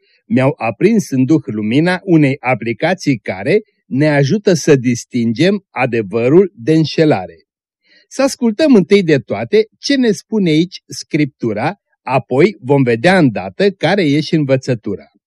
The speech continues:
Spune deci evanghelistul că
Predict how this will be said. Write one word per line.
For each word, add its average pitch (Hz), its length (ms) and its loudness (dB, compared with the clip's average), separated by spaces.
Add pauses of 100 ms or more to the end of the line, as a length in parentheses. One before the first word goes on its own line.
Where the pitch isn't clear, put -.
(960)
Spune 262 520 0
deci 156 380 0
evanghelistul 131 1080 -2
că 175 220 4